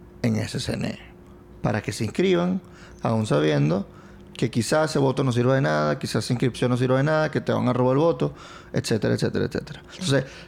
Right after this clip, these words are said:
no tienen una estrategia todavía, no solo de qué va a pasar si ganan, sino de defensa del voto ese día.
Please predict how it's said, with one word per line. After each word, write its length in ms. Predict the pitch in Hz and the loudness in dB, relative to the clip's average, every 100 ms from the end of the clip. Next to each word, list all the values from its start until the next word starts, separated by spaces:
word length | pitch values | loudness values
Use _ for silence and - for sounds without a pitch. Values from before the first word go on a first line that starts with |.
| - | 0
no 200 | 139 147 | 2 4
tienen 280 | 185 180 196 | 2 2 2
una 140 | 190 | 0
estrategia 440 | 185 180 180 170 | 0 0 2 2
todavía, 460 | 175 175 175 165 135 | 2 2 4 4 4
no 140 | 135 | 2
solo 280 | - 175 214 | 2 2 4
de 120 | 208 | 2
qué 120 | 135 147 | 2 2
va 100 | 151 | 2
a 60 | |
pasar 300 | 170 175 180 | 0 0 0
si 140 | 180 160 | 2 2
ganan, 340 | 120 107 101 | 2 2 -2
sino 300 | - 139 127 | 0 2 4
de 100 | 131 | 4
defensa 360 | 123 - 135 175 | 4 4 2 2
del 80 | 160 | 2
voto 300 | 156 156 170 | 2 2 0
ese 180 | 147 | 2
día. 260 | 123 123 | 4 2